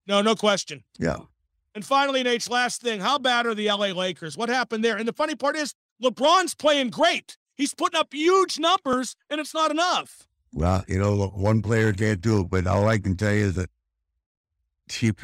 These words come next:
Speaker 2: he passed Mo-, you know, Karl Malone's record. He's broken every record there is to break. He's got maybe, maybe he'll break Jabbar's before he's done.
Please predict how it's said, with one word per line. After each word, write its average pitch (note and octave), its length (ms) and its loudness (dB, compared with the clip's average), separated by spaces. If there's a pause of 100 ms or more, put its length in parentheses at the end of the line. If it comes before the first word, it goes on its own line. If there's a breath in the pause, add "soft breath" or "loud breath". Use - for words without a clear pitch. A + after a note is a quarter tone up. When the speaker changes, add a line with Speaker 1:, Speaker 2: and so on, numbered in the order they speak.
(160)
Speaker 2:
he A2 180 0
passed G#2+ 440 -2 (100)
Mo-, G2+ 420 2
you F#2 80 0
know, E2+ 240 2 (460)
Karl A2+ 300 0
Malone's G2+ 460 0
record. G#2 540 0 (580)
He's G2 260 -2 (120)
broken A2 480 0
every B2+ 360 2
record A2 440 2
there G#2 160 0
is G#2 180 0
to G2 100 -2
break. G#2 420 -2 (580)
He's - 120 -18
got F#2+ 220 -2
maybe, G2+ 220 -2 (160)
maybe A2 320 2
he'll A2 120 2
break G#2+ 240 0
Jabbar's F#2+ 500 0
before F2+ 280 -2
he's F2 160 0
done. F2+ 300 -2